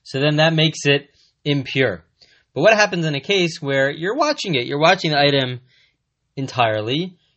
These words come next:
you just forgot about which item it was. You thought you're guarding this, this,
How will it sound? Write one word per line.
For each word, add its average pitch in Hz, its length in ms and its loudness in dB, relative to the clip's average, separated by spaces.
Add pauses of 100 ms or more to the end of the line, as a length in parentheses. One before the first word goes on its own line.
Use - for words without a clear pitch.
you 151 200 0
just 165 480 4
forgot 175 420 2
about 165 220 4
which 180 260 -4
item 165 280 2
it 170 80 -2
was. 160 420 0 (480)
You 147 140 -4
thought 156 300 0
you're 139 160 -4
guarding 160 320 4
this, 147 220 -4
this, 127 240 -12